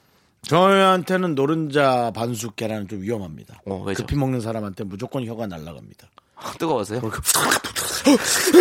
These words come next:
Speaker 1: 안 돼, 노른자 떨어지지도 않더라고, 혀에서.
Speaker 2: 네, 네.
Speaker 1: 어, 위험합니다.
Speaker 2: <clears throat> 알겠습니다. 여러분들 주의하시고요. 자, 이미숙님께서는요. <laughs>
Speaker 1: 좀 성의 있게 얘기해 주세요.
Speaker 2: 아, 형이 성의 있는 거예요.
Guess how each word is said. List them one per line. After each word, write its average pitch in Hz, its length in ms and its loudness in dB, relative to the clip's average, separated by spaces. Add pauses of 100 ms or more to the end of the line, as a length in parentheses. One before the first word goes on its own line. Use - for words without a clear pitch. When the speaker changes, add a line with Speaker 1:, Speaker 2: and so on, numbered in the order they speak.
(640)
Speaker 1:
안 196 120 2
돼, 180 100 2
노른자 147 360 -2
떨어지지도 208 520 -4
않더라고, 110 320 -2
혀에서. 107 400 -6
Speaker 2:
네, 110 80 -6 (500)
네. - 80 -6
Speaker 1:
어, 320 40 -8 (600)
위험합니다. 98 580 -10 (260)
Speaker 2:
<clears throat> 190 280 0
알겠습니다. 127 640 -6
여러분들 113 760 -2 (260)
주의하시고요. 196 640 0 (360)
자, 131 180 0
이미숙님께서는요. 208 1000 0
<laughs> 240 80 -4 (1040)
Speaker 1:
좀 117 140 -8
성의 180 320 -8
있게 - 200 -12
얘기해 98 200 -10
주세요. - 160 -18 (100)
Speaker 2:
아, 233 160 2
형이 285 200 4
성의 - 400 2
있는 254 180 0
거예요. 247 180 2